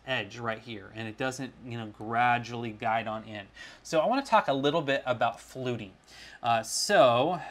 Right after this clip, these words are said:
so I can rename that so I don't forget.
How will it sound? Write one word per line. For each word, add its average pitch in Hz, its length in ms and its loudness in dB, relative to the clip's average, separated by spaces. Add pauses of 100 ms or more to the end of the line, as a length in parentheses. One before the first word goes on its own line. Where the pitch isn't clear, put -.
(100)
so 123 260 -8
I 120 140 -4
can 120 240 -12
rename 113 420 -8
that 113 220 -10
so - 120 -12
I 110 40 -8
don't 117 160 -10
forget. 113 680 -10